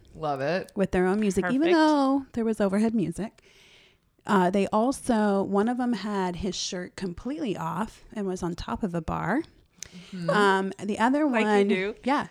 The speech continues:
Speaker 2: had his shirt open with a wooden spoon, slapping his wet chest while hanging <laughs> across from, like, some pole that was in the air.
Speaker 1: Are they
Speaker 2: And
Speaker 1: still at the bar? They
Speaker 2: yeah.
Speaker 1: just left the, oh, they're still
Speaker 2: There was probably
Speaker 1: they're
Speaker 2: fifty
Speaker 1: still
Speaker 2: men
Speaker 1: at the
Speaker 2: sur-
Speaker 1: station.
Speaker 2: Yeah, and there were
Speaker 1: Okay.
Speaker 2: fifty men.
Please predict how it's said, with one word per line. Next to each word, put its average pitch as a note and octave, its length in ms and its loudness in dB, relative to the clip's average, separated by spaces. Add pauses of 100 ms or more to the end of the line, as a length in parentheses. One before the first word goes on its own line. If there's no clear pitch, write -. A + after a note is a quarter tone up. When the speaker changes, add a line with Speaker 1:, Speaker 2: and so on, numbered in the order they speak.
(100)
Speaker 2:
had G3 220 -2
his G3+ 120 -2
shirt G3+ 240 -6
open A3+ 480 -4
with G3+ 120 -4
a F#3 60 -4
wooden F#3+ 300 -4
spoon, F#3+ 540 -4 (260)
slapping - 580 -4
his F#3+ 220 -10
wet F#3 220 -8
chest - 480 -4
while E3+ 160 -4
hanging F#3+ 580 -6 (140)
<laughs> F3 140 -8
across A3+ 500 0
from, C4 200 2
like, A3+ 160 -2
some G#3 380 -4 (280)
pole A3 300 0
that F#3+ 100 0
was F#3+ 120 -4
in G3 80 -4
the F3+ 140 -2
air. E3+ 80 -4 (200)
Speaker 1:
Are G4+ 120 -4
they - 60 2
Speaker 2:
And A3 120 2
Speaker 1:
still E4 400 0
at D#4 120 -4
the D4+ 80 -4
bar? A#3+ 420 0
They C#4 80 8
Speaker 2:
yeah. G4 100 10
Speaker 1:
just A#3 160 4
left G#3 260 -2
the, G3+ 160 -4
oh, G#3+ 180 2
they're G#3+ 180 -2
still - 200 -4
Speaker 2:
There A#3+ 40 4
was B3 100 0
probably A3+ 320 4
Speaker 1:
they're - 200 -2
Speaker 2:
fifty - 160 -4
Speaker 1:
still - 120 4
Speaker 2:
men G4 120 2
Speaker 1:
at - 40 -4
the B3+ 60 8
Speaker 2:
sur- C4 160 2
Speaker 1:
station. D#3+ 540 -4
Speaker 2:
Yeah, B4 300 4
and C4 120 -6
there C4 80 -6
were C4+ 40 -4
Speaker 1:
Okay. - 140 -2
Speaker 2:
fifty F4+ 220 2
men. C4 260 0